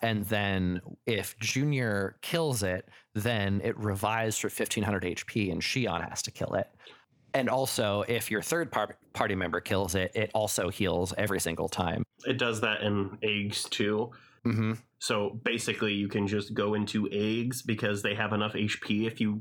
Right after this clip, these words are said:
Speaker 2: only use them on, like, the eggs encounters, like kobolds, that you can just blow through, like, the sixty-four hundred H P, have it heal up to fifteen, then disembark and get your two kills.
Speaker 1: Mm.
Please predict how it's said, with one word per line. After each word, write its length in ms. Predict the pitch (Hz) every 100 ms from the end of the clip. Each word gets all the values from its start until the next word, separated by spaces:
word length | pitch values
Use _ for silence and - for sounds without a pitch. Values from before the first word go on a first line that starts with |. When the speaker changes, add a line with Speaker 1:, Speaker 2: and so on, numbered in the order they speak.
| -
Speaker 2:
only 260 | 110 107 101
use 220 | 101 101
them 160 | 107 104
on, 120 | 101
like, 220 | 98 98
the 360 | 107 104 95 95
eggs 160 | 104
encounters, 560 | 104 98 104 107 104 82
like 160 | 76 -
kobolds, 680 | 90 95 123 127 131 135 - - - - -
that 260 | 107 104 -
you 120 | 110
can 200 | 120 110
just 280 | 107 107 107
blow 340 | 101 101 107
through, 260 | 107 110 104
like, 220 | 98 98
the 80 | -
sixty-four 680 | - 98 - 110 107 110 101
hundred 380 | 104 104 110 98
H 260 | 104 101 -
P, 340 | 120 117 110
have 160 | 113 101
it 100 | -
heal 200 | 110 104
up 120 | -
to 80 | 101
fifteen, 600 | - 110 - 113 107 113 110
then 220 | 107 107
disembark 540 | 101 107 95 95 95
and 100 | 95 92
get 120 | 65
your 100 | 87
two 160 | - 85
kills. 460 | 80 80 - - _ _ _ _ _ -
Speaker 1:
Mm. 520 | 120 120 120 113 92